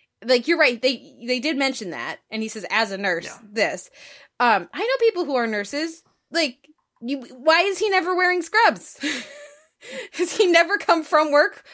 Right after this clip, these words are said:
Speaker 1: or is he never heading to work? Um, yeah, there's just, there's, again, there's so much more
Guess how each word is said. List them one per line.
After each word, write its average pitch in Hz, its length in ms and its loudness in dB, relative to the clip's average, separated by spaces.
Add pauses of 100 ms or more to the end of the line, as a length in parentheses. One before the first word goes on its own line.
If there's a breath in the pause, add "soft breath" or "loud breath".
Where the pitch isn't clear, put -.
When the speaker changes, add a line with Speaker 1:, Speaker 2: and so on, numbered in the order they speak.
Speaker 1:
or 294 200 6
is 302 160 2
he 311 120 0
never 285 240 0
heading 294 340 -2
to 330 240 -2
work? 392 380 -4 (440 loud breath)
Um, 269 480 2
yeah, 269 360 0
there's 262 280 -2
just, 277 220 -12
there's, 269 220 -6
again, 269 260 -8
there's 196 160 -10
so 254 100 -12
much 233 200 -12
more 190 340 -10